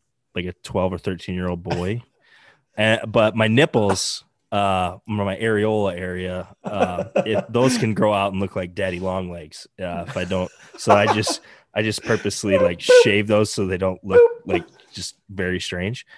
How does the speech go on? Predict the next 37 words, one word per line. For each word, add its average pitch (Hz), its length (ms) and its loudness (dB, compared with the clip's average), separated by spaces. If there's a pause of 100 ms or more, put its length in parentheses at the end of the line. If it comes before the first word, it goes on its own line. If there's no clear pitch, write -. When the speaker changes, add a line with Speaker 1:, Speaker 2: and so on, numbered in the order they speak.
(380)
Speaker 1:
But, 107 360 2
uh, 90 280 0 (720)
my 123 220 4
ass 110 420 2
is 85 140 -8
hairy. 82 440 -12
I 92 140 -6
have 87 180 -6
a 82 40 -12
hairy 80 280 -8
ass. 69 340 -10 (240)
I 101 60 -8
don't, 104 240 -2
like, 110 140 0
I 117 40 4
don't 123 100 2
have 107 120 0
hair, 104 240 2
uh, 92 140 -2
like, 90 200 -6
on 113 120 -10
any 95 240 -2
o-, 95 160 -2
other 92 180 -2
part 95 160 -6
of 90 60 -4
my 85 80 -6
body 90 260 -6
really, 104 400 -4
but, 92 340 -6
uh, 85 200 -6
my 82 140 -10
ass 78 340 -10
is - 100 -20
very 69 160 -16
hairy. - 220 -16
Speaker 2:
No, 123 200 -4